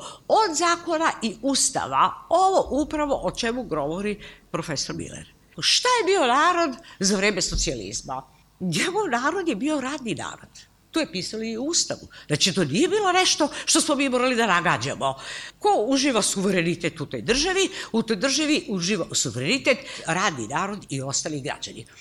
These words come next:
Radni narod predstavlja jedna, ko-, ko je pravi narod, ovaj drugi narod jeste nekakav narod, ali nije pravi.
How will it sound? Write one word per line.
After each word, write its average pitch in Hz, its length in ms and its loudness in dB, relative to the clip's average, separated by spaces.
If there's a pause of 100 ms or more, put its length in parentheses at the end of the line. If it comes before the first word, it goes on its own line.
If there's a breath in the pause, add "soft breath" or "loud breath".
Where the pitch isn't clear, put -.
(200 loud breath)
Radni 185 500 2
narod 160 560 2 (300 loud breath)
predstavlja 214 580 2
jedna, 170 520 0
ko-, 139 500 -2
ko 131 80 -2
je 117 160 -2
pravi 151 440 2
narod, 117 420 -4 (480 loud breath)
ovaj - 200 -4
drugi 165 240 0
narod 143 340 2
jeste 214 340 2
nekakav 170 420 -2
narod, 175 400 2
ali 131 180 -4
nije 120 180 -6
pravi. 320 520 -2